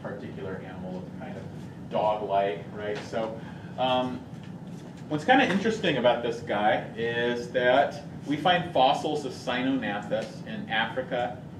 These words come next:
Antarctica, and South America. Right, so Africa, Antarctica, and South America. Well, first of all, does this look like a guy that maybe lives in Antarctica with the penguins? Right, so that's kind of first a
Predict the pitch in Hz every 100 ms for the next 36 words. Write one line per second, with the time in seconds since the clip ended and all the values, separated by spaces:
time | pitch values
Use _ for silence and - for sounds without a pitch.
0 | - - 123 131 - 113 110 107 107 -
1 | - - 107 - - 98 - - - -
2 | - - - - - - - - - -
3 | - - - - - - - - 113 113
4 | 107 104 - 104 - 104 - - - -
5 | - - 143 143 226 226 175 156 135 143
6 | 208 247 240 240 240 202 180 151 139 139
7 | 147 139 123 117 120 120 120 117 113 113
8 | - 113 110 107 104 - 101 101 101 98
9 | - - - - - - - - - -
10 | - - - - - - - - - -
11 | - - - - - 104 - - 85 -
12 | - - - - 160 135 - 127 -